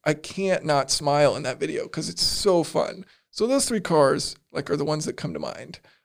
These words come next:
Uh, when, when people are like, "Oh, what's your favorite?" It's like, I don't know. I've driven a lot of, uh, cool stuff. Been very fortunate to drive a lot of really cool cars. Um, I don't get that impressed by, like, two million dollar cars because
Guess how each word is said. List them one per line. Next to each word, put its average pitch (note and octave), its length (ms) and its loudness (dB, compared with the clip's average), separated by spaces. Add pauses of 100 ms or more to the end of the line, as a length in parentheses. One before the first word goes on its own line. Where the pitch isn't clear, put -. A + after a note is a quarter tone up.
(120)
Uh, C#3+ 160 -2
when, D3 200 0
when C#3+ 120 -2
people D#3 200 -4
are F3 40 0
like, G3+ 140 -6
"Oh, G4+ 120 -2
what's E4 160 -4
your - 80 -6
favorite?" G#3+ 260 -2
It's - 120 -4
like, - 200 -4
I F#3+ 60 0
don't D#3+ 100 -2
know. D3+ 60 2
I've D#3 80 2
driven A#3+ 220 -4
a - 20 -2
lot F3+ 160 6
of, F3+ 100 -4 (240)
uh, D#3 60 -2
cool F3+ 240 -4
stuff. - 340 0
Been F#3 140 0
very G3+ 160 -2
fortunate F3 360 -2
to F3 40 -10
drive D3+ 240 2
a - 60 0
lot D#3+ 320 2
of D#3 80 -4
really D#3+ 160 -2
cool E3+ 160 -8
cars. - 400 0 (480)
Um, C3+ 480 2 (800)
I F#3+ 160 4
don't C4 200 2
get G#3 220 2
that E3+ 160 6
impressed C#3+ 560 0
by, C3 120 2
like, B2+ 280 0
two D3+ 160 -6
million C#3 260 -2
dollar - 340 -4
cars - 440 -4
because G3 360 -2